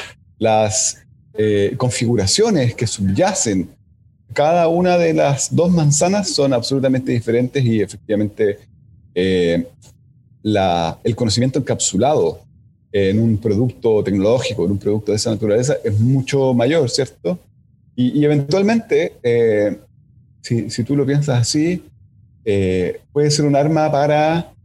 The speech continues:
llevar a los países hacia la competitividad. Por lo tanto, lo que, volviendo un poco a lo que decía antes, ¿no? Eh, la capacidad de la economía, ¿cierto? O de la,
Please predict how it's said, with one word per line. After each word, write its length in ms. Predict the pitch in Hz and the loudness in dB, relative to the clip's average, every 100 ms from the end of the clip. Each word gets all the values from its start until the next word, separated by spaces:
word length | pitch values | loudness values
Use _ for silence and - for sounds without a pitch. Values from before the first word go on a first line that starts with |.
| _ - | _ -6
llevar 360 | 110 113 123 147 | -2 2 2 2
a 60 | |
los 100 | 147 | 0
países 340 | 143 143 147 139 | 2 0 2 0
hacia 260 | 117 120 | 0 0
la 100 | 104 | 0
competitividad. 720 | 107 95 104 104 113 151 147 95 | 0 -2 0 0 2 2 2 0
Por 120 | 92 | 0
lo 120 | 95 | 0
tanto, 380 | 110 117 127 101 | 0 0 0 2
lo 120 | 98 | 0
que, 120 | 87 - - | -4 -10 -8
volviendo 320 | 101 104 139 | -2 0 0
un 60 | 143 | 0
poco 160 | 143 151 | 0 0
a 40 | |
lo 80 | 143 | 2
que 120 | 120 | 2
decía 320 | 104 147 143 | 2 2 2
antes, 200 | 143 - | 0 -2
¿no? 240 | 95 107 - - - _ - _ | -4 -4 -8 -20 -20 _ -20 _
Eh, 560 | 101 98 95 92 90 90 - _ - - _ - | -2 0 2 2 0 -2 -8 _ -20 -20 _ -2
la 160 | 117 | -2
capacidad 500 | 107 113 - 139 170 | 0 0 0 0 0
de 360 | 175 160 151 131 | 0 0 0 2
la 280 | 120 104 95 | 0 2 0
economía, 840 | 110 107 101 170 143 107 90 87 | 0 0 0 2 0 0 -2 -4
¿cierto? 440 | - 120 110 - 113 | -4 -6 -4 -2 0
O 120 | 101 | 2
de 80 | 98 | 0
la, 200 | 90 | -2